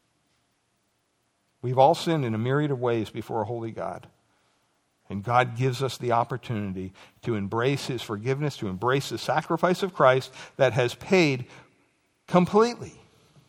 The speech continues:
for all of your sins. I mean, that's really the, what Christmas is all about. Sure, it's about the birth of Christ. But you know what? If Christ wasn't born, guess what? He couldn't have died.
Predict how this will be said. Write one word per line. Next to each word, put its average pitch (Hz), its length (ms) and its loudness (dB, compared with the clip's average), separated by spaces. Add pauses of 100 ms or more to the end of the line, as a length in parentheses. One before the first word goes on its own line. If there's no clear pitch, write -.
(420)
for 135 160 6
all 160 140 6
of 226 120 0
your 202 100 -8
sins. - 580 -12 (420)
I - 40 -8
mean, 151 100 4
that's 220 240 2
really 190 300 2
the, 113 160 -4 (600)
what 170 180 2
Christmas - 440 -2
is 127 120 -4
all 123 180 2
about. - 480 -10 (1700)
Sure, 180 260 2
it's 135 120 -4
about 117 200 -2
the 120 60 -12
birth 131 260 -2
of 143 100 -10
Christ. 98 500 -14 (1000)
But - 160 -10
you 127 60 -4
know 139 80 0
what? 147 360 2 (240)
If - 160 -12
Christ 151 300 4
wasn't 127 300 -4
born, 127 300 0
guess 120 220 -4
what? 127 280 -2
He 143 120 -6
couldn't 131 180 -6
have 107 100 -8
died. 98 440 -4